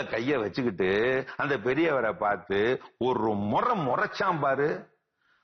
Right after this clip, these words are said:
முறைச்சுக்கிட்டே எகத்தாளமா சொன்னான், "யோ, என்னையா இது? இது முட்டாது, கடிக்காது, உதைக்காது,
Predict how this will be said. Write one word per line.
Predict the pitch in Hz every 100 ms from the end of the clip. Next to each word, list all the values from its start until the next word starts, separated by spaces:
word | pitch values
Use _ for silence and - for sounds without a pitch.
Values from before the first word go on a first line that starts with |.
| _
முறைச்சுக்கிட்டே | 101 110 143 156 135 147 139
எகத்தாளமா | 120 131 139 139 139 135 127
சொன்னான், | 117 113 110 101 101 123 143 143 139 _ -
"யோ, | 240 247 135 - -
என்னையா | - 214 269
இது? | 226 156 185 233 - - -
இது | 185
முட்டாது, | 180 165 156 190 135 175 233 - - _ _ _ 156
கடிக்காது, | 190 202 160 135 208 202 - - -
உதைக்காது, | 147 190 175 139 147 214